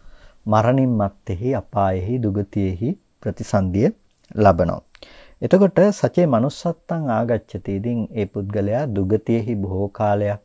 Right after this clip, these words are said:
දුක් විඳලා ඉන් අනතුරුව මනුෂ්‍ය ලෝකයේහි ප්‍රතිසන්දිය සඳහා පැමිණෙනවා නම් එතකොට ඒ කෙනාගේ ස්වභාවය මොකද්ද? ඒ කෙනාගේ ස්වභාවය යත්ත යත්ත පච්චා ජායති අප්පායුකෝ හෝති.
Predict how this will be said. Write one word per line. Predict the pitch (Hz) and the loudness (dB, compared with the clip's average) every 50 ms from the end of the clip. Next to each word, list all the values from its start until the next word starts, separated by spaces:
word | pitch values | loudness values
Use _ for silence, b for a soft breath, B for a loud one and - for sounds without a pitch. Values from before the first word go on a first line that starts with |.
| _ - | _ -12
දුක් | 107 101 98 _ | -12 -12 -12 _
විඳලා | - - 95 90 95 92 98 127 214 226 b b b b b b b b | -8 -6 -4 -2 -2 0 0 0 -2 -4 b b b b b b b b
ඉන් | - 113 120 139 135 | -6 -4 -2 0 0
අනතුරුව | 117 98 101 104 - - 120 113 120 127 127 139 165 170 | 0 0 -2 -2 -2 -2 -2 0 0 0 0 0 -2 -2
මනුෂ්‍ය | 147 110 98 107 113 110 - - 147 | 0 0 0 0 0 -2 0 0 0
ලෝකයේහි | 135 139 139 135 123 - - 135 135 135 135 135 131 123 - 143 139 139 139 | 2 2 0 0 -2 -4 -4 -2 0 0 0 -2 -2 -4 -4 -4 -2 -2 -2
ප්‍රතිසන්දිය | - - - 104 95 - 117 - - 127 117 117 120 117 117 117 117 | -4 -2 -2 -2 -2 -2 -6 -6 -4 -2 -2 0 0 0 0 0 0
සඳහා | - - 110 101 104 104 98 - 120 117 | -2 -2 0 0 0 0 0 0 0 0
පැමිණෙනවා | - - 110 107 117 135 135 120 98 92 87 85 87 | 0 0 0 2 2 4 4 4 4 4 2 0 0
නම් | 87 98 127 185 240 - B B B B B B B B B B B B B | 0 2 2 2 2 0 B B B B B B B B B B B B B
එතකොට | - 113 - 160 175 175 147 - - 123 175 247 - _ _ _ _ - _ _ _ - - | 0 4 6 6 8 6 6 6 4 4 4 4 2 _ _ _ _ -20 _ _ _ 0 4
ඒ | 117 127 135 | 6 6 6
කෙනාගේ | - 160 147 147 147 143 143 135 135 143 143 139 | 6 4 2 4 4 4 2 4 6 6 6 6
ස්වභාවය | 131 - - 107 104 113 120 123 113 104 98 | 6 4 2 4 6 6 8 8 8 6 6
මොකද්ද? | 92 92 92 - - - - - - _ _ - - _ - | 4 0 -2 -6 -8 -10 -10 -14 -20 _ _ -20 -20 _ -4
ඒ | - 110 | -2 0
කෙනාගේ | - 127 113 110 104 104 | 2 2 2 2 2 0
ස්වභාවය | 104 - - 95 101 104 120 120 113 101 92 113 190 - b b b b b b b b b | -2 -2 0 0 2 4 4 4 4 4 4 4 2 0 b b b b b b b b b
යත්ත | - 101 117 127 - - 175 | 6 8 8 8 8 8 6
යත්ත | 160 151 156 156 - - - | 8 8 6 4 2 0 0
පච්චා | - - 107 101 - - - 139 131 | 2 4 4 4 4 4 4 6 6
ජායති | 120 110 113 107 104 104 101 - - - - - | 6 8 8 8 8 8 6 4 0 0 2 4
අප්පායුකෝ | 117 - - - - 147 143 135 127 120 113 - - 104 98 | 4 2 2 4 6 8 8 10 8 6 6 4 4 4 4
හෝති. | 90 - 156 202 - - - | 2 0 -4 -6 -8 -10 -14